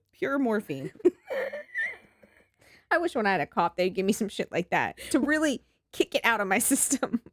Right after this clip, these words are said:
Speaker 2: <laughs> Help me get a good night rest.
Speaker 1: Yeah. <laughs> I'm gonna need to be incapacitated for at least twelve hours. Thank you.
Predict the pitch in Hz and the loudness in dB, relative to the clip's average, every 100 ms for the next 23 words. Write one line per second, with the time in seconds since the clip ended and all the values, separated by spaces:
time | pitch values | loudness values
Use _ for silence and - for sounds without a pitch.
0 | _ - - _ _ 381 311 339 262 240 | _ -20 -20 _ _ 2 4 2 2 2
1 | 233 196 151 143 - - 277 320 311 392 | 0 0 -2 -2 -4 -4 2 6 8 6
2 | - 415 453 554 - 480 480 - - _ | 4 4 4 2 -2 -2 -2 -4 -20 _
3 | - 269 285 247 226 220 196 196 - 220 | 2 4 4 4 2 -2 -6 -4 2 2
4 | 233 - 220 190 208 - 165 147 151 180 | 2 -2 0 0 0 -2 0 0 -2 -2
5 | 185 208 226 - 208 190 180 139 139 165 | 0 -2 -4 -2 0 2 0 0 -4 -4
6 | - 208 - | -4 -4 -4